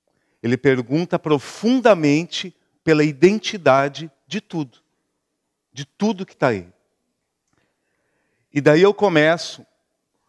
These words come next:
com esse tudo, falando um pouquinho lá do final do século dezenove, né? Quando a ciência, sobretudo com a segunda revolução industrial, a ciência se desenvolve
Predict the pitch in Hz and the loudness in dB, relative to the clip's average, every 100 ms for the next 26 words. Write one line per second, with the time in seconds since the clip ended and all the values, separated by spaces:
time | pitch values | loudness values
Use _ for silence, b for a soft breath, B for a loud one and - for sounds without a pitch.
0 | _ _ _ _ - 143 135 123 - 175 | _ _ _ _ 0 0 0 -8 -4 0
1 | 185 113 98 _ _ _ _ _ - 180 | 0 -2 -16 _ _ _ _ _ 0 2
2 | 190 226 226 196 - 202 180 - 254 226 | 4 2 0 -2 -2 -4 -4 -4 -8 -10
3 | 208 208 196 196 - 175 170 165 151 170 | -6 -2 0 0 0 -2 -2 -10 -4 0
4 | 151 135 110 _ _ _ _ _ - 120 | 2 0 -2 _ _ _ _ _ -4 0
5 | 123 139 _ _ _ _ _ 151 156 160 | 0 -2 _ _ _ _ _ 2 4 2
6 | 151 - 151 165 190 - 120 - - 147 | 0 0 2 2 -2 -8 -12 -8 -4 -2
7 | 147 - 175 180 156 156 160 156 - 143 | -2 -4 -6 -6 -6 -4 0 -2 -2 -8
8 | 131 - 117 123 156 143 b b b 123 | -8 -4 0 2 2 -4 b b b -2
9 | 175 180 190 - 156 139 151 147 160 156 | -2 -4 -6 -12 -12 -8 -2 0 0 -2